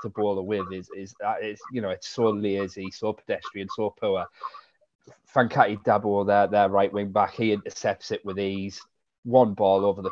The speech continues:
top. Dijksteel tries to play offside against Gyökeres and, and he's through on goal. And, you know, y-, you're looking at that and you're thinking, "What, what are you doing?" Like, it's just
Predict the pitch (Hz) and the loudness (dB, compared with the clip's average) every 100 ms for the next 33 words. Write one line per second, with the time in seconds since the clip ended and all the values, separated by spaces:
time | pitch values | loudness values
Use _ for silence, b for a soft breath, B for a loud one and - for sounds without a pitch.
0 | - 107 95 - 117 107 - 113 101 92 | 0 2 2 2 2 2 -2 -2 0 -2
1 | - 107 101 - - 104 95 - - 98 | 0 0 0 -4 -8 -4 -4 -4 -2 -2
2 | 95 92 98 92 - 101 98 95 95 90 | -2 -6 -10 -10 -8 -6 -4 -2 -2 -4
3 | - 95 92 b b - 98 98 - 107 | -6 -10 -10 b b -6 -6 -6 -4 0
4 | 104 92 90 101 117 127 104 95 92 131 | 2 0 -2 4 6 6 2 -4 -8 -4
5 | 113 95 98 - 117 123 127 127 131 139 | 0 0 0 -4 -12 -8 -6 0 2 2
6 | 139 135 120 120 - 139 131 127 110 107 | 2 2 2 2 0 -6 -6 -8 -6 -8
7 | 98 92 _ 110 87 123 - 117 120 135 | -8 -12 _ -14 -10 -8 -6 -2 -2 -4
8 | 113 117 147 131 117 107 107 - 127 - | -2 -2 -2 2 2 2 -6 -8 -8 -8